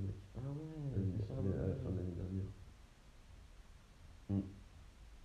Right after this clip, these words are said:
Speaker 1: Alors, c'est pas, c'est pas un match ou un concours, tu vois, c'est pas ça.
Speaker 2: Oui.
Speaker 1: Mais c'est juste que là, je me dis vraiment, putain, j'ai, euh, enfin, j'ai vraiment performé, quoi.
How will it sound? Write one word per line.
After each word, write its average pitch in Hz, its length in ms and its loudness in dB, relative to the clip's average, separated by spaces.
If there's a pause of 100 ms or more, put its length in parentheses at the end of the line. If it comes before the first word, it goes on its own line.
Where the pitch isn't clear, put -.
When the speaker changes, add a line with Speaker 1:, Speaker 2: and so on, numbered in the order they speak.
(840)
Speaker 1:
Alors, - 180 2
c'est 107 160 -2
pas, 92 360 8
c'est - 140 -4
pas 82 80 2
un 85 260 4
match 95 220 2
ou 87 60 2
un 85 60 4
concours, 92 380 2
tu - 120 0
vois, - 20 4
c'est - 100 -4
pas - 100 4
ça. 107 100 8
Speaker 2:
Oui. 131 100 2 (400)
Speaker 1:
Mais - 60 8
c'est 85 140 10
juste 107 180 12
que - 80 8
là, - 1080 0
je 82 100 4
me 85 60 10
dis 76 120 4
vraiment, 87 280 6
putain, 110 260 0 (960)
j'ai, - 160 0
euh, 78 260 8 (1300)
enfin, 50 100 2 (1000)
j'ai - 100 -8
vraiment 85 200 4 (120)
performé, 117 520 4 (100)
quoi. 92 100 2